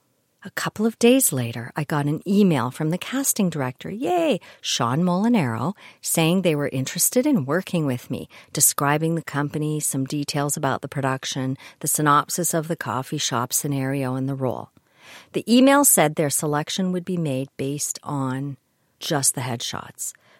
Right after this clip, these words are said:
No audition, which I thought was strange. But again,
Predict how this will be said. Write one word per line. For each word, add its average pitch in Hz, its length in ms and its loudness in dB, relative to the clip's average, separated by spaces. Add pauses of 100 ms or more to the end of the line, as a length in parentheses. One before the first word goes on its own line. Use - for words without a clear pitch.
(140)
No 143 220 2
audition, 151 960 2 (100)
which 165 240 -2
I 120 100 -2
thought 104 320 -4
was 117 140 -4
strange. 113 680 -4 (380)
But 349 120 4
again, 165 560 4